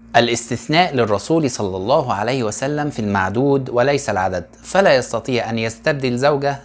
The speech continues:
محل زوجة، وإن توفوا جميعا لا يستطيع أن يتزوج غيرهن. أما الصحابة وسائر المسلمين فالاستثناء في العدد وليس المعدود." وده معناه إنه ما يقدرش يتجوز أكتر من أربعة، لكن إن شاء يستطيع أن يطلق من هؤلاء الأربعة ويتزوج غيرهن.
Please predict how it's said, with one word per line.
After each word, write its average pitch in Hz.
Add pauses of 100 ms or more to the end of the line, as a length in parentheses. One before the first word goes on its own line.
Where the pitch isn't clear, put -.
محل 139
زوجة، 98 (380)
وإن 104
توفوا 143
جميعا 143
لا 147
يستطيع 120
أن 110
يتزوج 113
غيرهن. 117 (520)
أما 170
الصحابة 139
وسائر 117
المسلمين 110
فالاستثناء 117
في -
العدد 127
وليس 160
المعدود." 95 (400)
وده 127
معناه 139
إنه 127
ما 110
يقدرش 131
يتجوز 127
أكتر 139
من 110
أربعة، 92 (140)
لكن 151
إن 143
شاء 147
يستطيع 120
أن 131
يطلق 131
من 120
هؤلاء 127
الأربعة 170
ويتزوج 180
غيرهن. 104